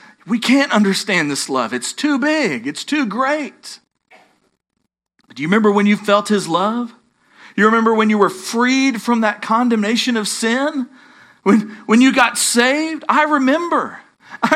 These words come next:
remember at church camp, uh, how, how my life changed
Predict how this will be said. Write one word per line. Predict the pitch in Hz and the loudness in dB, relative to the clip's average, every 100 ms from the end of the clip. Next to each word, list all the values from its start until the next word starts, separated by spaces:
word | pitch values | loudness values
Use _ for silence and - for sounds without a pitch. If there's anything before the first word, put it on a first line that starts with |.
| 339 | 0
remember | 311 311 330 311 240 165 - - | 0 0 -2 2 2 0 -6 -8
at | 254 - | -8 -4
church | - 269 - | -2 -2 -2
camp, | 285 214 - - - - | -2 -2 -2 -12 -18 -10
uh, | - - - 226 | -6 -6 -4 0
how, | 254 277 - | 0 0 -4
how | 208 262 226 - _ | -2 0 0 -6 _
my | 220 233 240 | -2 0 2
life | 247 247 240 | 2 0 0
changed | - 302 294 339 262 135 110 - | -4 -2 -2 -2 -2 -4 -8 -12